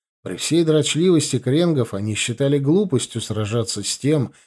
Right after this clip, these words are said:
кто завалил на их глазах элитника, и обратились в бегство, давя друг друга. Только что заполненная сражающимися улица стала стремительно пустеть.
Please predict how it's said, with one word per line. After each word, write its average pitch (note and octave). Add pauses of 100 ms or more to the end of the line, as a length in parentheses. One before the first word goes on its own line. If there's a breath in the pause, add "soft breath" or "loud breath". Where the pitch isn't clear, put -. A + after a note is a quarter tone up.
(180)
кто D3
завалил C#3
на B2
их C#3
глазах C3
элитника, C3+ (360)
и G#2+
обратились C3+
в D3
бегство, C3+
давя A#2+
друг A#2
друга. G#2 (580)
Только C#3+
что F#2
заполненная C3
сражающимися A#2
улица C#3+ (180 soft breath)
стала D#3
стремительно C3
пустеть. A#2